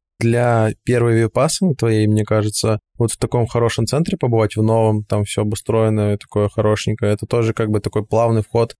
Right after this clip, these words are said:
в випассану, если ты потом планируешь периодически посещать.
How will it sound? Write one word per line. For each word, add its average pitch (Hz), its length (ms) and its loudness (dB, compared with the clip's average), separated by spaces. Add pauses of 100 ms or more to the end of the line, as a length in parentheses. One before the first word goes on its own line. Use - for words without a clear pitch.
(140)
в 110 120 -2
випассану, 117 420 0
если 110 120 -6
ты - 160 -10
потом 110 240 -2
планируешь 110 680 -2
периодически 107 680 -2
посещать. - 600 -4